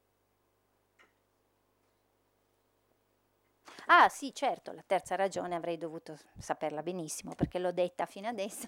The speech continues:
<laughs> e cioè il fatto che, eh, la,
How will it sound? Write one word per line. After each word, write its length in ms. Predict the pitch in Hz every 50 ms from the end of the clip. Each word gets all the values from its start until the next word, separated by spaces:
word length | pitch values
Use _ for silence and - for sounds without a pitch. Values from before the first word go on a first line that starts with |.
| -
<laughs> 560 | - 262 - 262 311 - 339 349 320 277 233 -
e 160 | - 240 240
cioè 140 | - 254 240
il 180 | 247 277 277
fatto 460 | - - 220 254 269 - - 254 -
che, 380 | - - 240 262 277 247 - -
eh, 320 | - - 214 202 196 196 202
la, 320 | 202 202 196 196 180 196